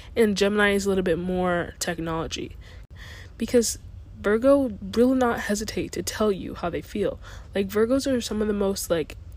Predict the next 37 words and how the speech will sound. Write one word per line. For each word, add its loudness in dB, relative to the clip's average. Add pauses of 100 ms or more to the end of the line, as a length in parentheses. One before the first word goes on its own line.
(380)
expressive 0
people 0
I 0
know. -4
Not, 0
like, 2
expressive 0
in -2
the -6
face. -4
I -2
mean, 6
I've 8
been 6
told 4
that 6
I'm 0
very 4
expressive -2
in -2
my -4
face -4
by 0 (180)
countless 6
amount -2
of -12
times. -2 (540)
Like, 2
a 6
lot 6
of -4
people -4
say 4
that 2
all -4
the -10
time. -8